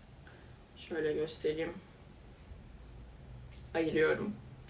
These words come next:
Yaz gelsin ve bir an önce şunu giyeyim istiyorum. Çok güzel. Bunu yeni aldım. Mila'dan yine ve yine. Bunu yazın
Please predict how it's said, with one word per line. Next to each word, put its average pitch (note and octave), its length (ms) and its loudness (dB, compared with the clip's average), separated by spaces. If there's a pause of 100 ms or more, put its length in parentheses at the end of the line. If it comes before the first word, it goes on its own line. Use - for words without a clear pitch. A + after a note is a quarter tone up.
(280)
Yaz F#3 260 12
gelsin F3+ 360 12
ve E3+ 180 10
bir F3 60 8
an E3 120 8
önce E3 260 4
şunu E3 220 4
giyeyim D#3 260 4
istiyorum. D#3+ 460 6
Çok - 280 4
güzel. D#3+ 380 8
Bunu E3+ 140 6
yeni E3+ 280 10
aldım. D#3+ 360 12 (960)
Mila'dan D3+ 440 10 (320)
yine D3+ 300 2 (120)
ve D3+ 120 6
yine. D3 380 2 (1300)
Bunu A3 140 6
yazın G#3+ 560 8